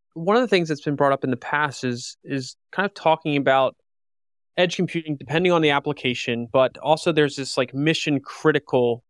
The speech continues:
applications and mission critical edge, as I've heard it referred to before. How, what does that exactly mean?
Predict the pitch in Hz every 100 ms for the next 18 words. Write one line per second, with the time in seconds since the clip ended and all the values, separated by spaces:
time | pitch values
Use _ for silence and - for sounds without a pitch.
0 | _ - 135 131 127 139 131 - 123 120
1 | 120 131 139 131 - - 135 127 110 123
2 | 127 120 117 117 - 123 113 120 127 120
3 | - 117 117 - 143 139 131 - - 175
4 | 240 170 156 143 139 131 - 123 127 143
5 | 147 143